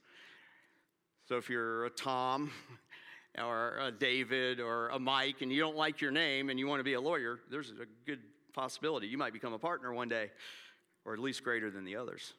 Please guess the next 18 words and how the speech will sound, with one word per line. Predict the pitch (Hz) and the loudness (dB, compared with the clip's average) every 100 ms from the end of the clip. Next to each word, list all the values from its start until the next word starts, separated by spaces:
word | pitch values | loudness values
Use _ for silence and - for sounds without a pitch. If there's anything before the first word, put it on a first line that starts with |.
| _ _ _ _ _ | _ _ _ _ _
The | 135 | 0
same | - 208 208 | 4 4 4
study | - 208 202 190 | 2 2 4 4
wo-, | 151 156 - | 4 0 -4
showed | - - 175 170 | -4 4 6 6
that | 147 - 151 | 2 -2 0
when | 190 | 2
asked | 170 175 170 143 - - | 4 4 4 2 -4 -2
to | 160 135 - - - | 0 0 -2 -14 -12
circle | - - 202 202 170 135 | -2 4 4 6 4 2
six | - - 214 - 175 | -2 -2 0 0 -2
of | 135 | 0
the | 143 | -2
favorite | - 175 151 160 139 | 2 2 2 0 2
letters | 156 170 143 | 2 2 0
of | 139 120 | -2 2
the | 135 | 2
alphabet, | 151 147 131 127 | 2 2 0 0